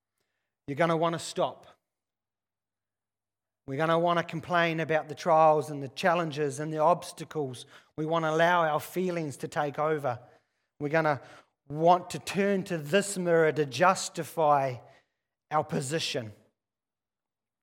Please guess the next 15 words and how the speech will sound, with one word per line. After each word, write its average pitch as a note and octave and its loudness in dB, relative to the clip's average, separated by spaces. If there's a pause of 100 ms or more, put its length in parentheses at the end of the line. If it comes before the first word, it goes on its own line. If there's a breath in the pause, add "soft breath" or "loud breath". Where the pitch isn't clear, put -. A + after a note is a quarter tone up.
(2000)
It - -20
takes - -2
a D3+ -6
humble D#3 -2
man D#3+ 0
to B2 -10
persev-, C#3 -6 (320)
person D3+ -2
to A#2+ -12
persevere, C3+ -6 (280 loud breath)
because D3 -10
humility D#3+ -6
is B2 -10
a C3 -14
strength - -12